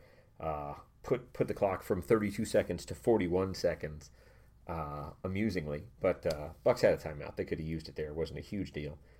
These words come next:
And then again, Jacquizz Rodgers with a seven-yard run. Uh, the big play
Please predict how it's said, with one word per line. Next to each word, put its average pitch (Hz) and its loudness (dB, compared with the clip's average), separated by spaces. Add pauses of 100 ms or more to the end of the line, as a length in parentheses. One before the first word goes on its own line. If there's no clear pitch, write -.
(460)
And 98 2
then 101 4
again, 95 2
Jacquizz 92 0
Rodgers 90 0
with 85 -6
a 76 -6
seven-yard 95 4
run. 87 0 (640)
Uh, 73 -10
the 85 0
big 135 4
play 87 4